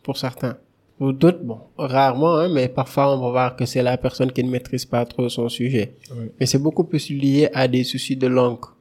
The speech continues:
Speaker 1: Le souci de maîtrise de la langue, et cetera.
Speaker 2: Comme
Speaker 1: Parce
Speaker 2: nous,
Speaker 1: que
Speaker 2: là,
Speaker 1: bon,
Speaker 2: avec Wolof.
Speaker 1: <laughs> le Wolof.
Speaker 2: Dañuy dégg Wolof de, mais Wolof bi dañuy dugal
Speaker 1: C'est vrai.
Speaker 2: ay mots français.
Speaker 1: C'est
Speaker 2: Euh,
Speaker 1: ça. Et
Speaker 2: personne
Speaker 1: c'est
Speaker 2: ne
Speaker 1: beaucoup
Speaker 2: parle
Speaker 1: plus
Speaker 2: Wolof au
Speaker 1: compliqué
Speaker 2: Sénégal.
Speaker 1: avec le français.
Speaker 2: <laughs>
Speaker 1: C'est beaucoup plus compliqué
Speaker 2: Euh.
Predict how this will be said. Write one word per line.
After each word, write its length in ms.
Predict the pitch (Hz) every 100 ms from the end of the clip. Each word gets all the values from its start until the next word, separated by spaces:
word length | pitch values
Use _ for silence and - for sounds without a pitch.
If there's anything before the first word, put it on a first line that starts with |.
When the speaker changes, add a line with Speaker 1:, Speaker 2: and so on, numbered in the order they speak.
| _ _ -
Speaker 1:
Le 100 | 120
souci 320 | 117 139 143
de 140 | 127 123
maîtrise 500 | 131 131 - 127 -
de 80 |
la 220 | 123 120 117
langue, 400 | 120 131 135 117
et 80 |
cetera. 400 | 104 117 120 123
Speaker 2:
Comme 140 | 127 123
Speaker 1:
Parce 120 | 123
Speaker 2:
nous, 100 | 123
Speaker 1:
que 60 | 120
Speaker 2:
là, 200 | 113 101
Speaker 1:
bon, 60 |
Speaker 2:
avec 160 | 110 107
Wolof. 440 | 110 113 117 127 -
Speaker 1:
<laughs> 840 | 165 156 - - 156 - 151 -
le 120 | 135 135
Wolof. 420 | 135 139 135 -
Speaker 2:
Dañuy 240 | 120 131 147
dégg 200 | 156 151
Wolof 320 | 151 147 147
de, 100 | 139
mais 200 | 135 143
Wolof 300 | 139 160 160
bi 80 | 147
dañuy 220 | 143 156
dugal 60 | 151
Speaker 1:
C'est 180 | 160 160
vrai. 180 | 147
Speaker 2:
ay 20 | 160
mots 220 | 180 175
français. 640 | 175 185 202 302 339 214
Speaker 1:
C'est 160 | 156 156
Speaker 2:
Euh, 60 | 165
Speaker 1:
ça. 180 | 151 131
Et 40 |
Speaker 2:
personne 140 | -
Speaker 1:
c'est 160 | 175 208
Speaker 2:
ne 60 | 160
Speaker 1:
beaucoup 80 |
Speaker 2:
parle 160 | 220 139
Speaker 1:
plus 80 | 110
Speaker 2:
Wolof 160 | 135 135
au 60 |
Speaker 1:
compliqué 160 | 127 135
Speaker 2:
Sénégal. 340 | 143 131 123
Speaker 1:
avec 140 | 127 135
le 100 | 127
français. 420 | 127 123 117 110 - 151 196
Speaker 2:
<laughs> 260 | 196 190 202
Speaker 1:
C'est 200 | - 151
beaucoup 280 | 151 180 196
plus 180 | 190
compliqué 440 | 175 156 - 135 -
Speaker 2:
Euh. 120 | 135